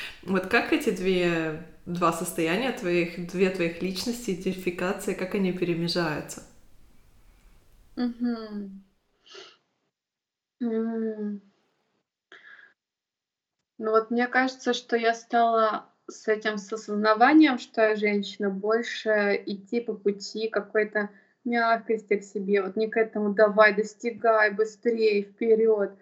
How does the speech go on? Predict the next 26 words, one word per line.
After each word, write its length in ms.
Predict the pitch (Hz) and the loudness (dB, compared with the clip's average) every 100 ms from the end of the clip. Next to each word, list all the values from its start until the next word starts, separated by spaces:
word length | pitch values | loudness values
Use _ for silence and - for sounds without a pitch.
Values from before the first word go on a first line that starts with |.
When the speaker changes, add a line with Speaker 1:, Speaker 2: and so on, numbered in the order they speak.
| - - - | -20 -20 -12
Speaker 2:
а 40 | 190 | -6
вот 200 | 220 - | -6 -4
что-то 220 | 240 247 | -2 -2
такое: 540 | 240 233 233 226 214 _ _ _ _ _ _ - | -2 -2 0 0 -2 _ _ _ _ _ _ -4
«Полежу, 580 | 277 269 196 196 190 - - - | 0 0 0 -2 -2 -6 -18 -8
ой, 140 | 214 208 | -2 0
надо 240 | 226 226 | -2 -4
поспать 600 | - 220 - 196 190 190 | -2 -2 -2 -4 -4 -4
днем, 300 | 196 196 185 _ _ _ - | -4 -2 -4 _ _ _ -4
ой, 200 | 196 196 | -2 0
пойду 360 | 196 202 202 | 0 0 0
в 60 | 190 | 0
ванне 380 | 208 262 262 254 | 0 2 0 0
поваляюсь, 600 | - 220 220 208 208 202 | -4 0 0 2 0 -2
пойду 240 | 208 214 214 | -2 -2 -2
потанцую». 400 | 226 220 339 277 | -4 0 2 4
Знаешь, 180 | 269 - | 4 2
какая-то 360 | 294 262 240 | 0 2 2
такая 360 | 247 247 233 226 | 2 4 4 4
приятная 760 | 240 233 262 370 339 277 214 - - - _ - | -2 0 4 4 4 2 0 -4 -20 -20 _ 0
расслабленность 960 | 226 220 - 226 294 330 285 226 208 - _ _ _ _ _ - | 2 2 4 4 6 6 4 2 -4 -14 _ _ _ _ _ -4
у 60 | 226 | -2
меня 280 | 220 202 | 2 0
начала 420 | 196 202 - 208 196 | 0 -4 -2 -2 0
появляться 760 | 208 202 208 98 - - 185 - | 2 2 2 0 -4 -4 -4 -8
в 220 | 190 | -16